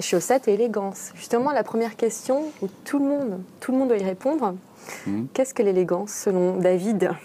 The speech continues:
Speaker 2: L'élégance, c'est une question très compliquée parce qu'on voudrait pouvoir la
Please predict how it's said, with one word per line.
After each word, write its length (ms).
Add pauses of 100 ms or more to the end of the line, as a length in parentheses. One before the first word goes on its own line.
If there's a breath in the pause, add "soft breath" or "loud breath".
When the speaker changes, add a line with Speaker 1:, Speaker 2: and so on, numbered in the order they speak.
(880 loud breath)
Speaker 2:
L'élégance, 380
c'est 80
une 80
question 340
très 180
compliquée 420
parce 140
qu'on 100
voudrait 500 (260 loud breath)
pouvoir 340
la 340